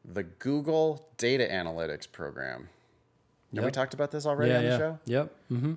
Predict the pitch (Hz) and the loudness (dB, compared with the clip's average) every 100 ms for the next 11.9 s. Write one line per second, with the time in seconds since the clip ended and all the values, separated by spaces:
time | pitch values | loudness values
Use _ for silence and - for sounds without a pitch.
0 | - - 151 139 131 - 165 - 147 143 | -4 -2 0 2 2 2 2 0 -2 -2
1 | - 143 143 117 110 104 87 131 131 - | -2 0 2 2 2 0 0 0 0 -2
2 | 120 110 - 117 117 113 123 98 101 98 | 0 0 -2 0 0 0 -2 0 2 2
3 | 73 - - _ - - - 147 - - | 0 -8 -16 _ -20 -8 2 2 2 0
4 | 135 123 135 196 - 131 120 123 - - | 0 6 10 10 10 6 8 6 4 -10
5 | _ 139 - - - 170 208 214 214 202 | _ 0 0 -6 6 12 12 12 12 12
6 | - 143 - 165 165 - 123 104 120 - | 10 4 6 6 6 4 -2 0 -2 -4
7 | _ _ 131 165 - - - - 180 208 | _ _ 4 4 0 -16 -18 2 6 8
8 | 170 170 147 139 151 202 196 160 135 123 | 8 6 6 8 10 12 12 8 4 6
9 | 143 170 170 156 - - - - - 233 | 8 8 8 6 2 -10 -16 -10 0 2
10 | 226 - 113 82 - 139 139 165 165 - | 2 0 -2 -2 -2 2 4 4 4 4
11 | 151 131 92 - - - 196 180 | 4 4 0 0 2 6 8 8